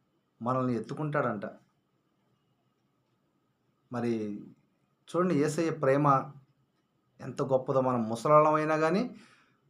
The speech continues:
ఆయన దృష్టిలో మనం చిన్న పిల్లలమే. ఈ మాట పాటలో రాసేలేదు కానీ మరి బైబిల్లో కూడా, వాక్యంలో కూడా ఈ మాట రాయబడింది. చూద్దాం యెషయా గ్రంథం. యెషయా గ్రంథంలో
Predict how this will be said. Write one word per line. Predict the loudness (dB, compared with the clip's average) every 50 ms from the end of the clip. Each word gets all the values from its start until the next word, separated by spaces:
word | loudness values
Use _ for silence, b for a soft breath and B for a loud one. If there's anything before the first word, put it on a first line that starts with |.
| _ -2 2
ఆయన | 4 4 4 4
దృష్టిలో | 4 2 0 0 -2 -2 -2 0
మనం | 2 2 2 2 2 2 0 -2 -4 -8 -14 -20 _ _ _ _ _ -12 -6 -2
చిన్న | 0 0 0
పిల్లలమే. | 0 0 2 6 6 6 6 6 2 0 -4 -14 -20 -20 _ _ _ _ _ _ _ _ _ _ _ _ _ _ _ _ _ _ _ _ _ _ _ _ _ _ _ _ _ _ _ _ _ _ -10
ఈ | -6
మాట | -2 0 0 0 0 6
పాటలో | 8 8 8 8 6 4 6 8 8 8 8 8 8 6 6 6
రాసేలేదు | 6 6 6 4 2 -2 -2 -2 -2 0
కానీ | 0 0 0 0 -2 -4 -6 -10 -16 _ _ _ _ -12
మరి | -6 -4 0 0 0 0
బైబిల్లో | 0 0 0 0 0 2 4 6 6 6
కూడా, | 6 6 8 8 8 6 6 2 -2 0
వాక్యంలో | 2 2 2 0 -2 -2 0 2 2 2
కూడా | 2 2 2 2
ఈ | 2 2
మాట | -2 -4 -4 -2 -2 -2 0 0
రాయబడింది. | 0 0 2 0 -2 -2 -2 -6 -8 -8 -12 -18 _ _ _ _ _ _ _ _ _ _ -6 -2
చూద్దాం | 0 4 4 4 4 6
యెషయా | 4 2 4 6 6 6
గ్రంథం. | 6 6 4 2 4 4 0 0 -2 -6 -12 -18 -20 -20 _ -20 -20 -20 -20 _ _ _ _ _ -10 -8
యెషయా | -6 -2 0 0
గ్రంథంలో | 4 4 4 4 4 4 2 4 4 4 2 2 0 -2